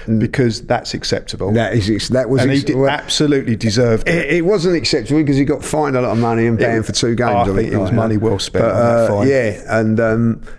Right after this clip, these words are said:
Speaker 1: so, so that, w-, w-, w-, you know, like, the Invincible season with that kit there, very iconic.
Speaker 2: Yeah, and, and it
Speaker 1: Um,
Speaker 2: also, just one last thing I can say about that particular game, also led to one of my fame-, well, one of my, my greatest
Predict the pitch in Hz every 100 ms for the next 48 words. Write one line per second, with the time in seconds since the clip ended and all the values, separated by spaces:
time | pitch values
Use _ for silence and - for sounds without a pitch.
0 | - - 123 - 147 156 - - - 135
1 | 120 139 123 139 123 98 135 117 107 110
2 | 101 120 113 123 95 104 104 117 113 107
3 | 107 104 - - - 127 - - 110 113
4 | 107 107 104 131 113 104 101 - 104 107
5 | - 117 110 - 110 107 107 151 160 123
6 | 123 - 131 113 104 - 110 101 117 110
7 | 104 104 104 92 - - - - 101 104
8 | 104 - - - 127 - 113 110 110 -
9 | 110 113 110 120 117 - 117 107 104 101
10 | - 113 90 - - - 127 120 113 123
11 | 120 113 - - - - - - - -
12 | - - 110 - 127 135 127 - 117 -
13 | - - -